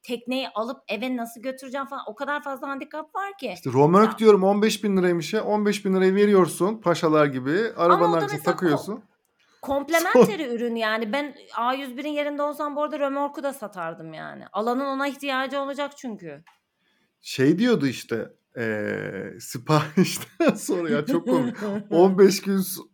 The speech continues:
Speaker 2: on beş iş gün içinde mi, on beş gün içinde mi ne, şey, eee, kapınıza teslim edilmektedir. Yani hani getiriyorlar da bu arada. Getirip ne yapıyor mesela? Ben o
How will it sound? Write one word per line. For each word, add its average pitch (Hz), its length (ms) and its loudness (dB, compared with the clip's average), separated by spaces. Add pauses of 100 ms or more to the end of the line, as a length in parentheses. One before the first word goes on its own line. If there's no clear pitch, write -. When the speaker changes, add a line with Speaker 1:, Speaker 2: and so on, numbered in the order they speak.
(140)
Speaker 2:
on 190 280 6
beş 196 240 4
iş 190 300 -2
gün 190 120 -2
içinde 185 340 -2
mi, 185 100 -2
on 170 240 2
beş 175 180 4
gün 170 140 -4
içinde 190 340 -4
mi 185 160 -2
ne, 247 140 -2 (220)
şey, 143 460 2 (500)
eee, 139 160 0
kapınıza 190 500 6
teslim 190 400 4
edilmektedir. 175 840 2 (100)
Yani 139 360 2
hani 151 380 -2 (400)
getiriyorlar 160 680 8
da 123 100 2
bu 113 140 4
arada. 107 400 -8 (100)
Getirip 185 440 8
ne 202 100 6
yapıyor 226 300 6
mesela? 147 300 2
Ben 190 140 8
o 226 240 4